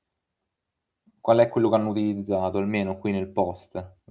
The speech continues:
se vedo qua dal post. Però, eh, non so se, perché io poi ho letto un articolo, l'articolo riportava queste informazioni, magari andando su Semianalysis, c'è, ci so più, più, proprio sul sito di Semianalysis ci so-, potrebbero essere più,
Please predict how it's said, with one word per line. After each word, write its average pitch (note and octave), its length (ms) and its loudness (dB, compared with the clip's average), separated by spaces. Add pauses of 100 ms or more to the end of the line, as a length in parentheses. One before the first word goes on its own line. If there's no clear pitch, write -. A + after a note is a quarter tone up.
se - 220 -20
vedo F#2 280 -6
qua - 160 -8
dal F2 180 -4
post. - 440 -14
Però, G#2+ 320 4
eh, F#2+ 340 0
non G2+ 220 -8
so - 180 -16
se, - 420 -10
perché B2+ 240 -4
io C#3 100 0
poi B2+ 120 4
ho A#2+ 40 4
letto A2+ 240 0
un G#2+ 60 -4
articolo, B2+ 420 -2
l'articolo A#2 420 0
riportava G#2 580 2
queste G2+ 220 -6
informazioni, B2 1080 -6 (600)
magari A2 240 -2
andando G2+ 340 0
su G#2 120 -6
Semianalysis, G2+ 800 -4
c'è, F#2+ 160 -12 (140)
ci - 120 -20
so - 140 -12
più, F#2 260 -14
più, F2+ 420 -8
proprio F#2+ 240 -6
sul G2 180 -6
sito G2+ 240 -4
di F#2+ 100 -6
Semianalysis F#2+ 580 -4
ci F2+ 140 -14
so-, F2+ 80 -14
potrebbero F2+ 300 -6
essere - 160 -20
più, F2+ 220 -6